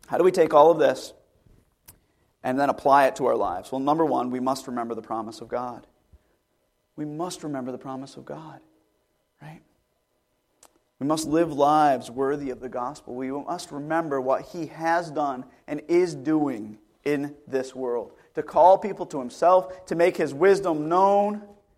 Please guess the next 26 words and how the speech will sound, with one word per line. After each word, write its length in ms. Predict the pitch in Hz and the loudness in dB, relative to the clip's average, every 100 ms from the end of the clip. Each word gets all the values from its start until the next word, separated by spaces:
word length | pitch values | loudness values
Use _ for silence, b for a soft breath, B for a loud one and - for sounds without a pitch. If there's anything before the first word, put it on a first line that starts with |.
| _ _ _ 175 | _ _ _ 0
in 340 | 180 180 180 - | 0 0 -4 -12
this 340 | 143 170 170 156 | 0 2 2 0
world, 500 | 165 175 160 131 B B | 4 6 6 4 B B
and 160 | 165 175 | 4 8
what 80 | 190 | 8
he's 160 | 175 | 6
done 260 | 156 202 196 | 4 4 4
in 140 | 175 | 2
us. 440 | 175 202 226 - 180 | 6 8 8 6 -4
And 120 | 180 | -2
in 80 | 190 | 6
light 200 | 240 311 | 8 10
of 80 | |
that, 160 | 247 214 | 10 10
we 80 | 202 | 6
must 420 | 196 262 277 - | 6 6 6 2
live 320 | 240 240 233 | 8 10 10
lives 520 | 196 208 202 202 190 180 | 6 6 8 8 6 -2
in 180 | 170 | 0
light 260 | 180 208 202 | 4 4 4
of 120 | 165 | -2
the 80 | 165 | -2
gospel, 840 | 156 175 180 - - 151 120 - b b b b | 6 8 8 6 -4 -4 -4 -8 b b b b
as 160 | - 127 | -10 -10
Paul 320 | - 127 127 | 0 2 2
says. 680 | 127 107 82 78 - - - | 0 -6 -6 -8 -16 -20 -20